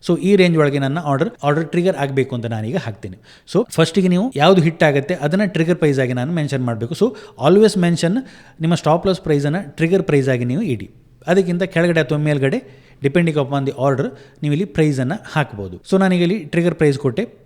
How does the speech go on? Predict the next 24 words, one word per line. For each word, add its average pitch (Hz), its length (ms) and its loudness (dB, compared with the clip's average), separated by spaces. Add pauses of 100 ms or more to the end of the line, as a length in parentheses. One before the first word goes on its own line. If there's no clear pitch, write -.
(200)
ಈಗ 214 140 2
ಏನಾಗುತ್ತೆ, 170 640 -2
ಇನ್ನೂರ 196 280 2
ಇಪ್ಪತ್ತೈದಕ್ಕೆ 175 560 0
ಹಿಟ್ 175 220 -4
ಆದಾಗ 123 280 0
ನನ್ನ 151 260 -4 (320)
ಸ್ಟಾಪ್ 165 320 -2
ಲಾಸ್ 185 160 2
ಆರ್ಡರ್ 135 320 -2 (680)
ಪ್ಲೇಸ್ 165 260 2
ಆಗುತ್ತೆ. 120 400 -2 (220)
ನೆಕ್ಸ್ಟ್ 175 340 -2 (200)
ಅವೈಲೇಬಲ್ 175 380 2
ಪ್ರೈಸಲ್ಲಿ 143 500 0
ಅದು 139 200 -4
ಎಕ್ಸಿಕ್ಯೂಟ್ 143 500 -4
ಆಗುತ್ತೆ. 104 300 -6 (100)
ಈ 170 80 -2
ಇನ್ನೂರ 190 380 2
ಇಪ್ಪತ್ತೈದು 180 580 0
ಪಾಯಿಂಟ್ 185 360 0
ಫೈವ್ಕ್ಕಿಂತ 175 500 2
ಮೇಲೆ 165 680 -2